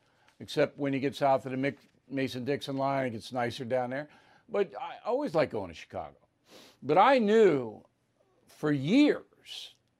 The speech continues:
that that city was spiraling downward because of the corrupt politicians and the Democratic machine. It's almost like New York and California, and the machine controls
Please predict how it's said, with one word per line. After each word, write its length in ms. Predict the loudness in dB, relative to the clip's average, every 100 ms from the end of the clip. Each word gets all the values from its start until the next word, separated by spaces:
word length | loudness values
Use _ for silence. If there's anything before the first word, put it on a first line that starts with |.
| _ _ _ -6
that 180 | -2 8
that 240 | 8 8
city 360 | 2 0 2 0
was 180 | -4
spiraling 800 | -8 0 2 4 2 0 -2 -4
downward 680 | 0 0 0 -6 -14 -20 -20 _ _ _ _ _ _ -6
because 640 | -4 -2 6 8 8 4
of 80 | -6
the 80 | -8
corrupt 540 | -4 2 4 4 0 _ _ _ _
politicians 960 | -2 0 0 -4 -8 -8 -10 -16 -18 -20 _ _ -6
and 160 | -2
the 60 | -2
Democratic 840 | 2 2 2 -2 2 4 2 0
machine. 680 | -4 -6 -8 -6 -4 -4 -8 _ _ _ _ _ _ _ _
It's 200 | -10 -8
almost 400 | -4 -2 0 0
like 160 | 0 -2
New 100 | 0
York 320 | 4 6 4
and 120 | 0
California, 580 | -2 0 0 -2 -4 -2
and 100 | -2
the 40 | -4
machine 920 | -4 -8 -16 -8 -4 -2 -2 -4 -12 _ _ _ _ _ _ _ -6
controls 1080 | -4 -2 8 10 10 8 0 -12 -16 -18